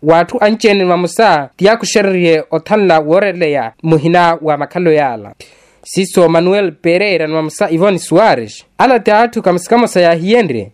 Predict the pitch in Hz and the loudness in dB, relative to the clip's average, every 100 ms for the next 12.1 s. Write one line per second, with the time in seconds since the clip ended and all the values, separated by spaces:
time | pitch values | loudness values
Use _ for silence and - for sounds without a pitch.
0 | - 170 165 180 165 240 185 196 190 135 | 0 2 2 0 0 0 0 -2 -2 -4
1 | - 107 - - 180 214 233 214 202 196 | -6 -6 -6 -2 2 2 2 2 0 2
2 | 196 165 151 - - - 160 226 147 110 | 0 0 -2 -8 -12 -2 2 2 2 -2
3 | - - 165 160 180 180 208 254 233 226 | -14 -6 -4 -2 0 0 0 -2 -2 0
4 | 190 180 170 160 151 - 151 208 226 185 | 2 2 4 2 0 -6 -6 -4 0 2
5 | 180 185 190 190 175 180 185 160 160 147 | 2 0 -2 -2 -4 -2 0 2 2 -2
6 | 139 - 151 131 110 - 175 190 247 190 | -4 0 2 2 -2 -8 -2 0 0 2
7 | 196 175 165 156 185 196 190 175 156 156 | 2 2 0 -4 -4 -2 -2 -2 -4 -4
8 | 156 151 240 233 165 170 156 143 147 156 | -4 -2 -2 0 0 0 0 0 2 2
9 | 120 101 98 - 165 - 160 160 190 165 | 0 -8 -18 -8 -8 -2 2 2 2 0
10 | 165 233 214 180 160 120 117 123 170 170 | 0 0 0 0 -2 -6 -8 -6 -2 0
11 | 160 220 269 196 175 196 202 - - 104 | 2 0 0 0 0 2 0 -2 -10 -20